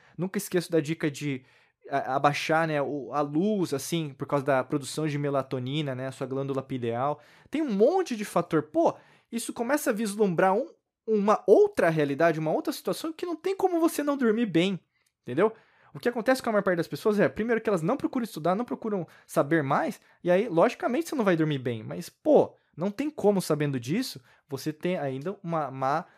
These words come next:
é, noite de sono. Porque você começa o quê? A refletir sobre isso, desde tomar um chá de camomila ou até mesmo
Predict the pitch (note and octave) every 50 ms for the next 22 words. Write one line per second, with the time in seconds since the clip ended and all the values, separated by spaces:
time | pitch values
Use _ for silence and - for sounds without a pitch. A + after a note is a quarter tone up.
0 | _ _ _ - C#3 C#3 C3+ C3 C3 C3 C3 B2+ B2+ C#3 D3 E3+ A3 G#3 - D#3+
1 | C#3+ C#3 - - C#3 B2+ A#2 A#2+ A#2+ - F#3 F3+ - - A3+ G3 F#3 G3+ G3 A#3
2 | A3 - - D3+ A#2 E2+ B2+ D3+ D#3+ - A#3 G#3+ - C4 A#3 - A#3+ F#3 F3+ E3+
3 | D3 C3 - F#3+ A3 B3+ B3+ E3 - _ _ - - E3+ D#3 E3 F#3 F#3+ - -
4 | F#3 E3 - - - F3+ E3+ D#3 C#3 C3 C#3 F3 B3+ D4+ C#4+ - _ _ _ -
5 | _ - D3+ D#3+ E3+ F3+ - G3 F3 D#3 D3+ D3+ D3 D#3+ E3